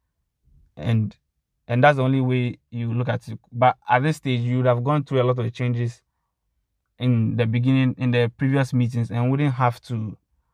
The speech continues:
you know, make so much changes to it again. You'll probably then give approval because you've seen everything that has happened before and,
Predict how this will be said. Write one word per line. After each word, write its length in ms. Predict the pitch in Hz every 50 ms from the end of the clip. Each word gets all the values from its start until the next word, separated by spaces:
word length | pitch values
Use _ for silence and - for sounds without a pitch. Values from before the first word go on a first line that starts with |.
| _ _ _ _ _ _ _ _ _
you 140 | - 123 127
know, 240 | 127 120 110 110 107 - _
make 320 | - 107 117 131 135 127 - _
so 340 | - - - - 135 135 135 131
much 420 | 127 123 120 113 - - - _
changes 340 | - - 127 120 117 120 113
to 100 | - 117
it 100 | 117 117
again. 320 | 110 110 107 120 120 104 90 _ _ _ _ _ _ _ _ _ _ _ _ _ _ _ _ _ -
You'll 280 | - 117 123 123 120 117
probably 440 | - 131 131 135 135 143 143 143
then 440 | 139 127 123 127 127 127 127 131 139 _ _ _ _ -
give 160 | 127 131 127
approval 480 | 123 110 107 _ - 127 120 123 117 117
because 260 | 113 117 110 123 113
you've 120 | 117 117 117
seen 340 | - - 135 135 135 131 131
everything 560 | - 127 123 127 127 - - 123 117 120 123 - _ _ _ _ _ _ _ -
that 140 | - 123
has 120 | 120 117 -
happened 360 | 127 117 117 - 123 120 117
before 440 | 113 117 - - 117 110 113 120 127 _ _ _ _ _ _ _ _ _ -
and, 240 | - 117 117 -